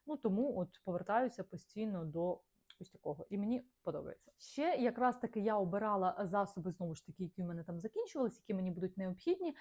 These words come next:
І це, е, засіб для інтимної гігієни в мене закінчувався. Я вирішила, візьму якийсь Nano Tino. І отакий от побачила, ну, приємний, е, на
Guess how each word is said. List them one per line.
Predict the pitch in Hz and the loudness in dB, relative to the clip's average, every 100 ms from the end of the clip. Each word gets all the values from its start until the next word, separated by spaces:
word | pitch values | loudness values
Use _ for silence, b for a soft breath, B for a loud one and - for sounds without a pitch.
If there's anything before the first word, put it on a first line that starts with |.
| B B | B B
І | 208 | -4
це, | - - 294 330 | 0 4 6 6
е, | 220 214 208 190 | 4 4 4 4
засіб | 214 262 262 196 | 4 4 2 0
для | 180 220 | 4 2
інтимної | 220 190 208 196 196 170 | 2 -2 0 0 0 0
гігієни | 175 175 165 165 156 160 - | -2 -2 -2 -2 -4 -8 -8
в | 175 | -4
мене | 175 165 160 | -2 -2 -6
закінчувався. | 185 - 415 339 277 - 196 | -8 -8 -8 -2 -2 -2 2
Я | 220 294 220 | 6 6 6
вирішила, | 202 226 - 190 185 180 B B B | 2 0 -2 -2 -2 -4 B B B
візьму | 170 175 175 240 | -4 0 2 4
якийсь | 359 - 247 - | 4 4 0 0
Nano | 196 202 208 - | -2 0 -2 -6
Tino. | 160 156 - B B - | -12 -12 -14 B B 2
І | 339 453 - | 8 8 6
отакий | 214 220 - 359 | 2 2 4 4
от | - 240 254 | 6 4 4
побачила, | - 185 220 233 214 190 196 - | 4 6 4 4 2 6 6 4
ну, | 208 220 233 185 | 0 4 4 2
приємний, | - 233 208 208 190 180 175 180 - | 4 6 6 6 6 4 0 0 2
е, | 190 | 4
на | 196 185 175 | 4 6 4